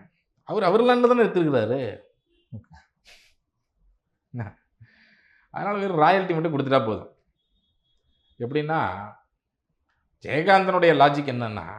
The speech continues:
யாரு இந்த மைனிங் டிபார்ட்மெண்ட்டுடைய லாஜிக் என்னன்னா, ஏன்னா ஜெயகாந்தனுடைய லாஜிக்னு மட்டும் சொல்ல முடியாது. இன்னி வரைக்கும் மு க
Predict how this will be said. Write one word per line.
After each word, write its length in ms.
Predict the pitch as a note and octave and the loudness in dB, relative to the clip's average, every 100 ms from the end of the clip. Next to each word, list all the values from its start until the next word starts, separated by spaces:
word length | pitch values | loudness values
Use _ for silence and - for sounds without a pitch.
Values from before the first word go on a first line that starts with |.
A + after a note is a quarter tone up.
| A2 _ _ _ _ _ _ _ | -18 _ _ _ _ _ _ _
யாரு 180 | B2+ D3 | -4 -2
இந்த 120 | C3+ | -2
மைனிங் 320 | B2 D3 F3 | 0 0 0
டிபார்ட்மெண்ட்டுடைய 580 | E3 D#3 D3 C#3 C3 B2+ | 0 0 0 -4 -4 0
லாஜிக் 380 | A2+ B2 B2 A2 | 2 2 0 -4
என்னன்னா, 480 | G2+ F2 D#2+ F2 A#2+ A2+ _ _ _ | -6 -10 -14 -14 -16 -20 _ _ _
ஏன்னா 160 | A#2 A#2 | -10 -8
ஜெயகாந்தனுடைய 640 | B2+ C3 D#3+ F#3+ F#3 F3 D#3+ | -6 -2 0 0 0 0 2
லாஜிக்னு 280 | D#3 D3+ | 2 0
மட்டும் 220 | D#3 D3+ D3 | -4 -4 -2
சொல்ல 140 | C3+ | -2
முடியாது. 280 | A#2+ G#2 F2+ | -2 -4 -6
இன்னி 240 | G2 A2 | -10 -6
வரைக்கும் 300 | C3 C#3 D#3+ D3+ | -4 -2 -6 -6
மு 120 | D3 | -4
க 160 | D#3 | -2